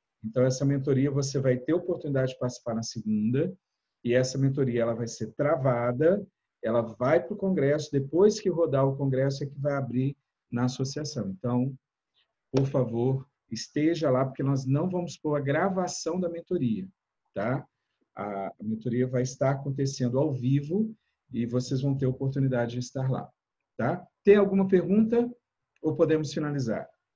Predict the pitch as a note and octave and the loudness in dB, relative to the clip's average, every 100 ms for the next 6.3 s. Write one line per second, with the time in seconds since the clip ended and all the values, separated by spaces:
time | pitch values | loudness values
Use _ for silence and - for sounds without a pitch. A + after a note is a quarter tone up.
0 | _ _ _ _ _ _ _ _ _ _ | _ _ _ _ _ _ _ _ _ _
1 | _ _ _ _ _ _ _ _ _ _ | _ _ _ _ _ _ _ _ _ _
2 | _ _ _ _ _ _ _ _ _ _ | _ _ _ _ _ _ _ _ _ _
3 | _ _ _ _ _ _ _ B2 D3+ F3 | _ _ _ _ _ _ _ -2 0 -2
4 | - C#3+ C#3 C#3+ E3 A#3+ - _ _ _ | -2 0 0 0 0 0 -4 _ _ _
5 | _ _ _ - A#2 B2 D#3 - G#2 C4+ | _ _ _ -6 -2 2 2 2 -2 -4
6 | F#4 C#3 - | -6 -6 -8